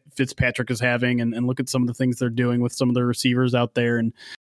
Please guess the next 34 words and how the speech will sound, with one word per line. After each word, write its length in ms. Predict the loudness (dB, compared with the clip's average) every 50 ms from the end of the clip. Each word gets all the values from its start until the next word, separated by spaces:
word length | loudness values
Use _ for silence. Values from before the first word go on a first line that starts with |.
| _ _ _
but 120 | -4 0 2
then 280 | 4 4 4 4 4
they 140 | 4 4 4
go 340 | 4 4 4 6 6 6 6
and 180 | 6 4 4 2
kind 200 | 2 2 4 2
of, 180 | 2 0 -2 0
they, 100 | 0 0
they 140 | 2 0 0
go 200 | 2 2 2 2
out 100 | 2 2
to 100 | 2 0
a 40 | 2
ten 180 | 2 2 2 2
nothing 300 | 2 2 2 2 4 4
lead 220 | 4 4 4 4
on 160 | 4 2 2
Sunday 400 | 2 2 2 4 4 4 4 4
and, 160 | 4 2 2
and 140 | 2 2 2
then 180 | 2 2 0 -2
score 240 | -2 0 0 0 2
three 180 | 2 2 2
points 220 | 2 2 0 2 2
the 80 | 2
rest 180 | 2 2 2 2
of 60 | 2
the 80 | 2 4
way. 280 | 4 4 4 2 0 -2
And 120 | -4 -2
so 260 | 0 0 0 0 0
it's 140 | -2 -2 -6
just 160 | -8 -4 -2
like, 220 | -2 -2 -2 -4